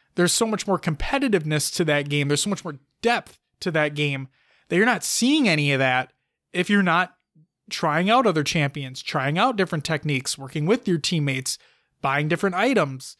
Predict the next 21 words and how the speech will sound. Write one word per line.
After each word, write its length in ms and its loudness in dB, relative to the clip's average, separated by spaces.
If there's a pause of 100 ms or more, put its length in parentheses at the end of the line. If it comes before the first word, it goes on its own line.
(280)
There's, 320 2 (1300)
it's 160 0
incredible 560 2 (260)
how 160 2
mu-, 100 -2 (140)
it's 140 -4
incredible 340 2
how 100 2
much 280 -2
competitive 640 0
merit 420 2
and 240 -4
depth 280 -2 (260)
that 180 -4
a 60 -2
game 260 0
like 260 0
that 280 -2
has 440 -4 (520)
compared 460 2
to, 440 4